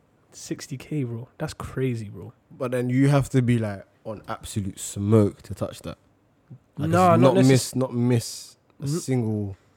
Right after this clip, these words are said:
Speaker 1: Not necessarily. It doesn't necessarily work like that with us. It's more of, um, it's more of a, what's it called?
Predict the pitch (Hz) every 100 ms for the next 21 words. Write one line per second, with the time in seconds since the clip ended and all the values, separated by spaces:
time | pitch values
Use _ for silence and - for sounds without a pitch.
0 | _ 151 185 175 175 147 - 180 156 117
1 | 110 - _ _ _ - _ _ _ _
2 | - 160 165 160 - 151 131 139 165 127
3 | 117 113 113 107 - _ _ _ _ _
4 | _ _ _ _ _ _ 131 - 139 160
5 | 151 135 131 127 123 120 117 120 - _
6 | _ _ _ _ _ _ - 170 160 147
7 | 127 123 120 110 - _ _ _ _ _
8 | _ _ _ _ _ - 143 120 120 127
9 | 113